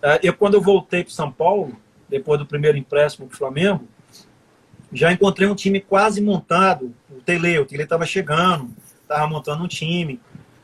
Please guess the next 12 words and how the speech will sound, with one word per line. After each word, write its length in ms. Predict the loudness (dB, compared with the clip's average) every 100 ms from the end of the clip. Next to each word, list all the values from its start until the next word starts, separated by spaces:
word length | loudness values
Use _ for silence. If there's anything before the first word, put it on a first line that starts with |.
| -14
e 140 | -6 -6
tal, 320 | 2 4 6
e 60 | 4
acabei, 600 | 0 0 2 2 0 -12 _
é, 400 | -4 -2 -2 -6 -10 _ _
é, 520 | -10 -6 -4 -4 -8 -8
é, 360 | -6 -2 -4 -4
entendendo 720 | -4 -2 0 2 2 0 -2 -8 _ _ _ _
que 160 | 0
ali 180 | 2 2
realmente 600 | 0 0 0 -2 -6 -6
não, 280 | -8 -6 -6